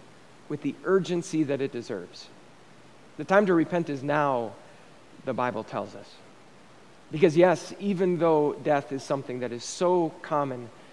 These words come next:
and so frequent in our world, it still always gets our attention, and not just when former presidents of the United States die.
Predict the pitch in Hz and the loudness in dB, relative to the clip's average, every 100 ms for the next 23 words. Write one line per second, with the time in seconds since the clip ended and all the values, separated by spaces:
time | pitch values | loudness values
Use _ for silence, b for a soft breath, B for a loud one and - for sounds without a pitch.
0 | B B - 143 - - 190 175 165 165 | B B -10 -8 -4 2 2 2 0 0
1 | 139 131 - 113 123 120 123 127 190 - | -2 -6 -4 -2 -2 0 -2 -2 -4 -4
2 | 180 185 160 143 165 156 156 120 - 143 | 0 0 0 0 0 0 -2 -4 -6 -6
3 | - - - 123 120 - 123 - 117 123 | -6 -12 -6 -4 -6 -8 -10 -8 -8 -8
4 | 135 165 196 165 175 165 - 147 147 151 | -4 0 0 -2 -6 -6 -6 -6 -4 -2
5 | 151 143 143 131 135 139 127 123 127 123 | -2 -2 -4 -4 -6 -8 -8 -8 -4 -4
6 | 120 120 - 120 - 120 110 | -4 -8 -10 -10 -8 -8 -8